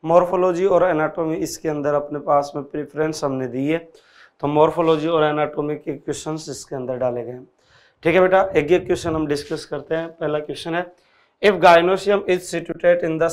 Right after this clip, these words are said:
center of, center and other part of flower are located at,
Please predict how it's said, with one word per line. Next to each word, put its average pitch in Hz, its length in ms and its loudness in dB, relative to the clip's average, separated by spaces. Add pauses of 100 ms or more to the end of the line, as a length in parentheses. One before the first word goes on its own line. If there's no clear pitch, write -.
center 151 340 4
of, 156 220 2 (1300)
center 160 400 2
and 170 280 4 (960)
other 196 160 6 (120)
part 180 240 6
of 175 100 6
flower 165 540 2
are 156 260 4
located 165 540 0 (280)
at, 160 220 10